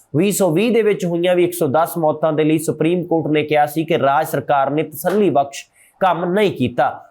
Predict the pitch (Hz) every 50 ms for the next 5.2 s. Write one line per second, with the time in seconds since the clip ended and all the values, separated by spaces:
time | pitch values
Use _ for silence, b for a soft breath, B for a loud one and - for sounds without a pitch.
0 | _ 147 147 147 151 165 156 170 175 196 196 196 196 202 185 170 165 170 165 165
1 | 160 151 170 165 160 165 170 175 180 151 131 127 170 170 170 170 170 156 160 151
2 | 123 135 151 170 202 208 208 196 180 180 - 170 151 - 151 147 151 151 151 156
3 | 165 156 143 - - 131 139 143 151 - - 196 190 156 123 101 - - b b
4 | b b b 135 147 170 190 202 190 - - 202 165 139 127 151 151 151 151 147
5 | 147 151 143 131